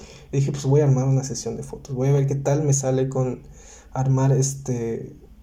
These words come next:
una sesión de fotos, pero que sea sobre el juego de luces y so-, y sombras. Ya que estoy la mitad del cuarto iluminado, quiero ver cómo, cómo se ve de esta manera, ¿no? Que usualmente no se ve así, y qué podría utilizar para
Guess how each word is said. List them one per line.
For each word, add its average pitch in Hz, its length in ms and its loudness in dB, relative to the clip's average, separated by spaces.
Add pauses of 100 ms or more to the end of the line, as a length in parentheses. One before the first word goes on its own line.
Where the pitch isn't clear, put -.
(140)
una 160 180 2
sesión 190 240 2
de 202 80 4
fotos, 190 560 0
pero 170 260 2
que 147 100 0
sea 151 300 2
sobre 139 240 4
el 135 80 6
juego 147 240 6
de 139 80 4
luces 135 280 2
y 139 80 2
so-, 127 280 -2
y 131 120 2
sombras. 123 580 -4
Ya 135 200 4
que 139 60 4
estoy 139 460 0 (200)
la 131 220 6
mitad 131 380 0
del 160 200 -4
cuarto 151 300 2
iluminado, 156 580 0 (300)
quiero 135 220 2
ver 131 200 -2
cómo, 131 460 -2 (680)
cómo 139 240 6
se 139 160 2
ve 131 160 2
de 139 60 6
esta 139 160 2
manera, 135 540 2
¿no? 135 160 2
Que 135 60 -2
usualmente 131 420 -2
no 123 120 -2
se 127 120 -4
ve 123 60 2
así, 139 160 -4
y 143 160 -2
qué 143 100 -2
podría 139 840 2
utilizar 135 680 0
para 131 480 0